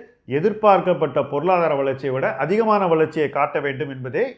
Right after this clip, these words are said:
என்னுடைய கணிப்பு, அதுதான் என்னுடைய எக்ஸ்பெக்டேஷன். ஏன்னா மேனுஃபேக்சரிங், மைனிங், எனர்ஜி இந்த மாதிரி செக்டர்ஸ் எல்லாம்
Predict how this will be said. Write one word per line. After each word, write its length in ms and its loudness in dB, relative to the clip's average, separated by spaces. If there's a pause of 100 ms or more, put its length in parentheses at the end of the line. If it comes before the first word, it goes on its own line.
(400)
என்னுடைய 640 0
கணிப்பு, 460 -4
அதுதான் 320 -2
என்னுடைய 220 2
எக்ஸ்பெக்டேஷன். 580 -8 (220)
ஏன்னா 300 -4 (440)
மேனுஃபேக்சரிங், 800 0 (260)
மைனிங், 560 -4 (320)
எனர்ஜி 480 0 (160)
இந்த 240 2
மாதிரி 340 6
செக்டர்ஸ் 440 0
எல்லாம் 260 -2